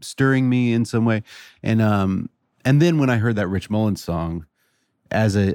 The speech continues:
as kind of like someone who is waking up to the beauty of the gospel,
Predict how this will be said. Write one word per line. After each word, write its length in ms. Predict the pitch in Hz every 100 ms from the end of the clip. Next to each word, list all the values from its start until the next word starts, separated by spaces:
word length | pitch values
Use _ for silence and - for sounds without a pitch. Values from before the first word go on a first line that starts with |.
| -
as 240 | 104 85 -
kind 240 | - 110
of 140 | 85
like 240 | 92 90 -
someone 320 | - 101 90
who 100 | 92
is 140 | 87
waking 360 | 82 95 85 90
up 220 | 85 -
to 120 | -
the 100 | 82
beauty 260 | 80 85 82
of 60 | 78
the 80 |
gospel, 680 | 80 82 82 - 80 78 76